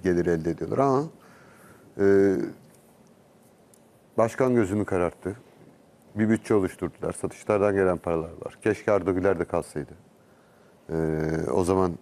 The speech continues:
e, başka bir takım olurdu. Ama iyi oyuncular aldılar. Hiç tartışmayacağımız, performansı belli, takıma katkıda, e, bulun-, bulunabilecek, direkt katkıda bulunabilecek iyi oyuncular aldılar. Mesela şey diyorduk, e,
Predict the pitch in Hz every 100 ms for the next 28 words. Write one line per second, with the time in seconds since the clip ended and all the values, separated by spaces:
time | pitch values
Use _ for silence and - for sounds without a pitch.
0 | - 82 85 85 - 85 - 101 - 82
1 | - 73 69 73 80 - 95 110 107 107
2 | 104 90 85 80 - - - - _ _
3 | - - - - - 95 - 107 - -
4 | 101 85 80 78 82 - 95 92 98 92
5 | 92 90 - 87 80 82 78 - 87 98
6 | 98 - 90 - 90 92 - - 85 80
7 | 80 85 82 - - - - - - 87
8 | 87 - 90 - - - 95 90 90 80
9 | 76 - - 113 - 98 - 80 80 80
10 | 80 82 82 - 92 87 80 - 82 82
11 | - - - - - - - - - -
12 | - - 101 - 113 101 123 123 110 82
13 | - - -